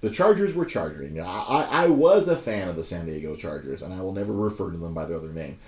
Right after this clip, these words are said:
I will call them the Carson Chargers, and I guess next year I'll call them the Inglewood Chargers, but they will never have my city's name in front of them, as far as I'm concerned. They will always be the San Diego Chargers.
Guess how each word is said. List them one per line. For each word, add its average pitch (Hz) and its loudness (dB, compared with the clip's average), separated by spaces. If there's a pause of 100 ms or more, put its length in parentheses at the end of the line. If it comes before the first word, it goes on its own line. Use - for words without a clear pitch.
(200)
I 120 0
will 120 0
call 208 0
them 175 -2
the 113 0
Carson 143 -4
Chargers, 76 -10 (200)
and 85 -12
I 95 -8
guess 123 -4
next 101 -8
year 80 -6
I'll - -10
call 127 -2
them 101 -4
the 76 -10
Inglewood 110 -2
Chargers, - -10 (280)
but - -8
they 110 0
will 90 -2
never 82 -6
have 80 -10 (460)
my 82 -10
city's 73 -12
name 76 -14
in 62 -16
front 69 -16
of 55 -18
them, 50 -16 (280)
as 87 -12
far 58 -14
as - -18
I'm 65 -16
concerned. - -20 (560)
They 90 -10
will 80 -10
always 82 -10
be - -16
the - -20
San 71 -14
Diego 60 -14
Chargers. - -20